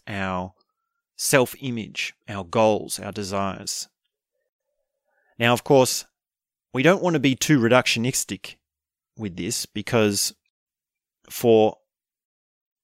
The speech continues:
many a people, the significance complex is not at their core.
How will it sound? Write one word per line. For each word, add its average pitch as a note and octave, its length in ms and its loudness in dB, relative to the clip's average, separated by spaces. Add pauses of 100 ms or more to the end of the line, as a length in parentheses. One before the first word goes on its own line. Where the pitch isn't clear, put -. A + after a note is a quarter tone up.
(760)
many D#3+ 260 4
a G#2 60 0
people, G#2+ 500 -8 (460)
the B2+ 80 -10
significance C#3 640 0
complex A2 540 -4
is G#2+ 160 -6
not B2+ 360 2
at A2+ 200 -10
their G#2+ 160 -2
core. - 640 -2